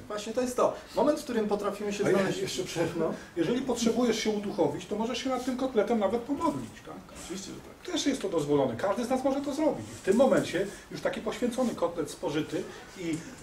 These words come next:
Speaker 2: em, <laughs> poczuty, no, dostarcza nam takiej satysfakcji z tego, że myśmy to zrobili. Słuchajcie, jest różnica w, w jedzeniu zi-, em, bez, be-, bezmyślnym,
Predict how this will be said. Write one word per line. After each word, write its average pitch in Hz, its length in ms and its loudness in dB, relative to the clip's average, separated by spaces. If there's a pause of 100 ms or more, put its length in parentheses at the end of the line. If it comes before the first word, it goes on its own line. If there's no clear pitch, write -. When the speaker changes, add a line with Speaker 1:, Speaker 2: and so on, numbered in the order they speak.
(340)
Speaker 2:
em, 202 120 8
<laughs> 214 80 8
poczuty, 175 420 4
no, 185 80 4
dostarcza 180 420 2
nam 160 140 4
takiej - 260 2
satysfakcji - 680 0
z - 40 -10
tego, 196 200 -2
że 175 80 2
myśmy 180 240 -4
to 175 120 0
zrobili. 143 380 2
Słuchajcie, 175 320 2 (380)
jest 214 240 10
różnica 214 640 6 (380)
w, 131 300 -4
w 135 60 -6
jedzeniu 190 460 6
zi-, 156 300 0
em, 165 320 0
bez, 185 160 4
be-, 190 180 0
bezmyślnym, 185 720 2